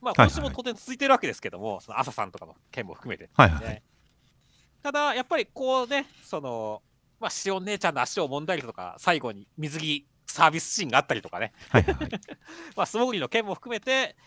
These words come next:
Speaker 1: まあ、ちょっとやっぱ明るい感じが戻ってきたところはすごいな、良かったなと思いましたね。
Speaker 2: まあ、そうですね。いや、本当、夜桜さんちの大作戦は、バトル展開があった後に日常に戻るというのをすごい丁寧にやってくれて、毎回そのバランス感が見事ですが、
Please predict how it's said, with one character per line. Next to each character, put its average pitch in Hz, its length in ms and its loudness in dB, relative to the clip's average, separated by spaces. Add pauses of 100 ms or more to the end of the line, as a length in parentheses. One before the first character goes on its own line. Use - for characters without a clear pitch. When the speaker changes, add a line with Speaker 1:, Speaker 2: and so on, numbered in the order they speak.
(160)
Speaker 1:
ま 285 80 -2
あ、 - 20 -2
ち - 60 -6
ょ - 20 0
っ - 20 -2
と - 80 -2
や 220 40 -4
っ - 20 -12
ぱ - 200 -4
明 226 100 6
る 226 60 4
い 220 40 -6
感 247 180 2
じ 240 80 -6
が 240 80 -2
戻 220 200 -2
っ 226 40 -2
て - 80 -2
き - 60 -8
た 220 120 2
と - 120 -8
こ 294 100 2
ろ 294 80 8
は 220 80 6
す - 100 -8
ご 190 80 2
い 120 60 0
な、 117 80 -4
良 160 140 0
か - 80 0
っ - 80 -16
た 131 80 2
な 151 80 8
と 98 100 -4
思 82 60 -12
い - 20 -20
ま 80 60 -18
し - 80 -16
た - 100 -20
ね。 95 300 -16
Speaker 2:
ま 147 60 0
あ、 - 20 -10
そ 123 200 0
う 85 40 -4
で 87 80 -8
す - 100 -10
ね。 80 200 0
い - 20 0
や、 139 80 4
本 170 160 4
当、 165 260 6
夜 127 140 6
桜 170 260 4
さ 127 160 4
ん 85 60 2
ち 85 80 -2
の 76 80 2
大 95 120 8
作 101 200 0
戦 85 200 2
は、 107 240 8 (600)
バ 123 100 12
ト 175 120 8
ル 175 60 8
展 180 160 6
開 120 140 6
が 95 100 10
あ 113 40 10
っ - 60 0
た 127 120 2
後 120 140 2
に 120 140 8
日 92 260 6
常 135 120 8
に 107 100 6
戻 98 240 8
る 101 100 4
と - 100 -2
い 82 40 4
う 78 60 4
の 78 340 4
を 76 60 -4
す - 140 -6
ご 160 100 6
い 135 60 4
丁 139 260 4
寧 95 140 6
に 80 60 4
や 80 80 4
っ - 20 0
て - 100 -4
く 76 60 -2
れ 78 100 2
て、 78 180 2
毎 110 200 4
回 131 120 2
そ - 100 2
の 110 60 6
バ 95 140 6
ラ 120 100 8
ン 127 60 6
ス - 60 -4
感 90 160 4
が 76 80 4
見 87 80 6
事 90 180 4
で 71 80 -4
す - 120 -12
が、 65 200 -4